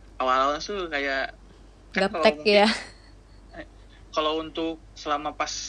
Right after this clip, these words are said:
Speaker 1: kuliah offline tuh kan mungkin yang lebih sering dipakai tuh kan kayak Google Classroom doang kan ya,
Speaker 2: Mm-mm.
Speaker 1: buat, tapi itu juga cuman buat tugas doang gitu.
Speaker 2: Iya.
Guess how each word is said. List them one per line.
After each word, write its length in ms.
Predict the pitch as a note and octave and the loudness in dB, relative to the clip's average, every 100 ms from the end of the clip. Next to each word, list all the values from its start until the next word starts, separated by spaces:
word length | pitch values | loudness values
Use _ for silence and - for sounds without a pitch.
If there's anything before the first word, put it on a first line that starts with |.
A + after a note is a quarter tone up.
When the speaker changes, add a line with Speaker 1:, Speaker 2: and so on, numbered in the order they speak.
| - | -10
Speaker 1:
kuliah 400 | - D3 D3 C#3+ - | -6 -2 -2 -2 -4
offline 460 | C#3 - D3 D3 D#3+ | -10 -6 -6 -6 -8
tuh 120 | F3+ | -8
kan 120 | A#3 | -8
mungkin 320 | G3+ E3 A3+ | -10 -14 -12
yang 160 | G#3 E3 | -12 -10
lebih 240 | D3+ D3 | -10 -10
sering 240 | - D3 C#3+ | -10 -10 -8
dipakai 240 | C#3+ D#3+ | -8 -10
tuh 80 | D3+ | -14
kan 40 | - | -6
kayak 180 | C#3+ C#3+ | -4 -4
Google 240 | C#3 C#3+ | -4 -6
Classroom 400 | C3+ C#3 C#3 C#3+ | -6 -8 -8 -8
doang 240 | B2+ C#3 F3+ | -6 -6 -8
kan 80 | A3+ | -16
ya, 140 | C#4 | -2
Speaker 2:
Mm-mm. 160 | A#3+ F#3+ | 0 0
Speaker 1:
buat, 260 | F#3+ F#3+ C3 - | 0 -2 -8 -12
tapi 240 | - F3+ | -10 -10
itu 160 | E3+ D#3 | -8 -8
juga 160 | D3 | -8
cuman 240 | F#3+ D#3+ E3 | -8 -8 -6
buat 160 | D3 | -8
tugas 240 | D4 C#4 - | -8 -10 -10
doang 320 | A#2 B2 B2 | -8 -8 -8
gitu. 140 | G#3 F#3+ | -4 -4
Speaker 2:
Iya. 240 | F3+ | -4